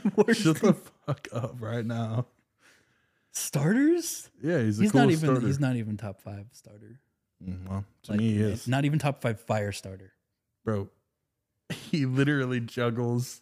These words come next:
Speaker 2: fireballs on his feet and has that sick ass, like, forehead shit. Okay, it's my <laughs> list. It's my <laughs> list, dude.
Speaker 1: Okay. I'm going, I gotta pick a Gen four.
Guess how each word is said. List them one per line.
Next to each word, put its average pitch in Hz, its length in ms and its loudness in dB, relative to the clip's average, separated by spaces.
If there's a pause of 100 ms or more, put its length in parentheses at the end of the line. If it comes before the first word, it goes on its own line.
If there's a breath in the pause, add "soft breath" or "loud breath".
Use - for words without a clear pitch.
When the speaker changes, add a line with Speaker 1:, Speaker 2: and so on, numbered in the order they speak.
(140)
Speaker 2:
fireballs 120 880 0
on 120 140 0
his 113 260 -2
feet 120 420 -4 (640)
and 113 140 0
has 120 240 0
that 117 220 -4
sick - 320 -6
ass, 110 320 -8
like, 107 180 -8
forehead 110 420 -4
shit. 127 280 -8 (1900)
Okay, 123 300 -2
it's 113 200 -2
my 135 240 2
<laughs> - 20 2
list. 135 600 -2 (440)
It's 147 280 0
my 147 220 4
<laughs> - 40 4
list, - 680 0
dude. 131 320 -2 (1080 soft breath)
Speaker 1:
Okay. 113 360 -2 (1800)
I'm 131 140 0
going, 147 300 2
I 123 80 -2
gotta 156 180 -2
pick 165 180 -6
a 156 40 -2
Gen 123 280 -2
four. 117 400 -4